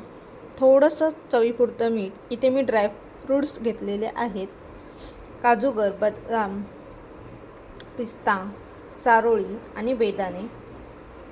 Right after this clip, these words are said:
तूप आणि केशर, त्याचबरोबर आपल्याला लागणार आहे तांदळाचं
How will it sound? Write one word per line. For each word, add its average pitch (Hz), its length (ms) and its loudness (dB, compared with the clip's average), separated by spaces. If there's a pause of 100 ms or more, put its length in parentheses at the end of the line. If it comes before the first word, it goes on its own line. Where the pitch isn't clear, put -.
(1160)
तूप 269 220 6 (680)
आणि 220 200 -2 (500)
केशर, 233 360 0 (680)
त्याचबरोबर 233 560 2
आपल्याला 214 440 -2
लागणार 202 380 0
आहे 202 240 -4 (300)
तांदळाचं 202 680 2